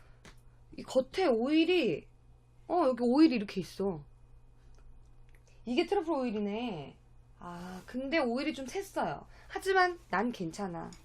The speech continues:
왜냐면 여기 오일이 또 있으니까. 이것 때문에 오일이 부족할 일은 없다고. 자, 저는 언제나 똑같이 오일이 좀 모자라면은 먹을게요.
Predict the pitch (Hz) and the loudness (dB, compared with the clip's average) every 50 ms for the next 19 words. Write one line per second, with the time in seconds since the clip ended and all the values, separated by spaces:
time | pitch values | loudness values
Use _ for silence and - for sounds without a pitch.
0 | - - 190 196 190 196 240 311 339 311 226 - - - 170 180 180 190 160 160 | -8 -4 -2 -2 0 0 0 -2 -2 -2 -6 -8 -6 -6 -4 -2 -2 -2 -2 0
1 | 180 185 208 208 - 359 370 359 339 - - - 294 254 - - 175 170 190 202 | -2 -2 -2 0 2 4 4 4 4 0 -6 -10 -10 -8 -6 -4 -4 -4 -4 -6
2 | - - - - - - - - - - - 226 233 233 277 233 - 285 269 262 | -10 -16 -20 -20 -20 -20 -20 -20 -16 -10 -8 -4 -2 0 0 0 2 0 2 2
3 | 247 214 208 214 233 214 240 - - 202 233 247 - 247 247 226 226 208 285 302 | 2 2 2 2 0 0 -2 -4 -4 -4 -4 -4 -4 -4 -2 -2 -2 -2 -4 -6
4 | 302 - - - - - - 170 165 - - - 294 294 294 269 220 214 247 311 | -6 -10 -16 -20 -10 -8 -6 -6 -6 -6 -4 -2 -2 -2 -2 -4 -6 -6 -8 -10
5 | 320 - - - - - - - - - - - - - - - - - - - | -14 -18 -20 -20 -20 -20 -20 -20 -20 -20 -20 -20 -20 -20 -20 -20 -20 -20 -20 -12
6 | - 175 - - - 220 220 240 233 196 175 190 202 240 262 262 254 247 - - | -12 -10 -8 -4 -2 0 2 4 4 4 4 2 0 0 0 2 0 0 0 -4
7 | - - 302 302 - - - - 214 214 226 269 359 403 - - - - - - | -2 -2 -2 -2 -2 -6 -6 -4 -2 -2 -2 -2 -4 -6 -8 -14 -20 -20 -20 -20
8 | - - - - - - 208 220 247 262 - - 247 214 180 175 185 208 247 262 | -20 -20 -18 -16 -8 -4 -2 -2 -2 -2 -2 -2 -2 -2 -2 -2 0 0 2 2
9 | 262 254 233 226 208 196 185 185 208 269 370 - - - - - - - - - | 4 2 2 0 0 0 -2 -2 -4 -4 -6 -10 -14 -18 -20 -20 -20 -20 -20 -20
10 | - - - - - 180 202 202 - 202 185 165 170 208 294 | -20 -20 -14 -10 -6 -6 -6 -6 -4 -4 -4 -4 -4 -6 -8